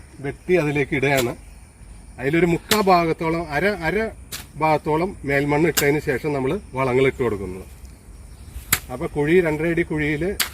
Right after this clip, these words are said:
ഒരു, ഒരടിയെങ്കിലും നമ്മള് മണ്ണിട്ട് അങ്ങോട്ട് നികത്താണ്. ഒന്നര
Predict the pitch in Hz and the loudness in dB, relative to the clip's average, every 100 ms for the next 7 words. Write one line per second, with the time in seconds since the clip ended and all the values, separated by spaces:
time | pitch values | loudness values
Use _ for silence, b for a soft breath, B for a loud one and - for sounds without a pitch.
0 | - 135 143 151 - - - - - 131 | -8 -4 -2 -2 -4 -14 -20 -20 -12 -4
1 | 160 165 160 160 170 175 151 165 190 - | 0 2 4 2 2 0 0 -2 -4 -6
2 | 135 143 156 - 147 147 175 - - - | -6 -2 -2 0 -2 -2 -4 -8 -12 -14
3 | - 127 127 117 139 110 101 - - - | -12 -6 -4 -4 -2 -4 -6 -14 -16 -8
4 | 123 147 | -2 2